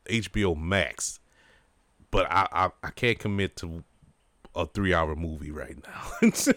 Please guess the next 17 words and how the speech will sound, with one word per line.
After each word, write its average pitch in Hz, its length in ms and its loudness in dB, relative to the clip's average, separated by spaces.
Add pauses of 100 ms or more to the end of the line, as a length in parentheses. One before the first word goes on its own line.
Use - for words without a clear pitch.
(120)
it's - 260 4
three 170 240 4
hours 117 300 4
long. 107 140 0 (280)
I 123 100 2
can't 131 240 4
commit 107 340 -4
to 87 160 -4
it 78 60 -4
right 67 280 -8
now. - 200 -14 (120)
But, 98 140 -4
uh, 104 320 6
I 104 180 4
haven't 87 300 0
seen 82 280 -10
it. 76 100 -16